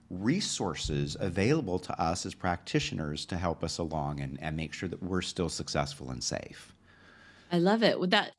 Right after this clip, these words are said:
Speaker 2: so one thing I noticed, I've, I've, you know, now that I'm on this podcast wheel,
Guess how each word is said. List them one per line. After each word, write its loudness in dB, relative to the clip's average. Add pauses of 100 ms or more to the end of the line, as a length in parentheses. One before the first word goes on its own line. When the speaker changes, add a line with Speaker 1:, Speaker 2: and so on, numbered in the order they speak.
(240)
Speaker 2:
so 6
one 6
thing 2
I 6
noticed, 4
I've, 0 (160)
I've, 2
you 4
know, 6
now 2
that 4
I'm 2
on 0
this -2
podcast -4
wheel, 8